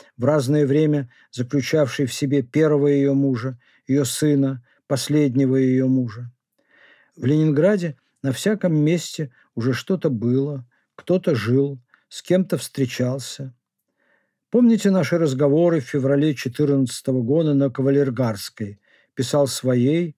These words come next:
и ахматовской приятельнице Николай Владимирович Недоброво, человек, сыгравший исключительную роль в поэтической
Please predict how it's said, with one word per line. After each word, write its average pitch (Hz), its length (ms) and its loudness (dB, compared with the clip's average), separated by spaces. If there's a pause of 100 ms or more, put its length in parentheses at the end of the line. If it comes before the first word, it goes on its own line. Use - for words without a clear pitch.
и 120 80 -2
ахматовской 127 800 -2
приятельнице 143 880 -2 (340)
Николай 131 380 0
Владимирович 143 760 0
Недоброво, 135 560 0
человек, 147 580 0 (240)
сыгравший 139 680 -2
исключительную 135 880 0
роль 156 280 -2 (280)
в - 160 -20
поэтической 139 1000 -2